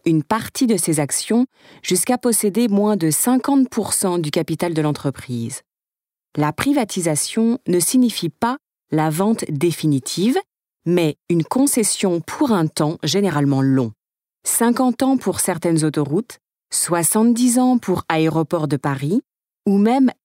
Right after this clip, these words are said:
quatre-vingt-dix-neuf ans pour le tunnel du Mont-Blanc. Contrairement aux idées reçues,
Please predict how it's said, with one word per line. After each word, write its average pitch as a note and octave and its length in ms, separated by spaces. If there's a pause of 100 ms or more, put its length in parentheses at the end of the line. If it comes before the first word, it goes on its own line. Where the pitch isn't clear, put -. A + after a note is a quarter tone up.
quatre-vingt-dix-neuf F#3+ 1200
ans C4 120 (280)
pour F#3 180
le E3 120
tunnel A#3+ 400
du F#3 100
Mont-Blanc. C#3 420 (840)
Contrairement F#3 640
aux D#3+ 80
idées D3+ 320
reçues, C#3+ 520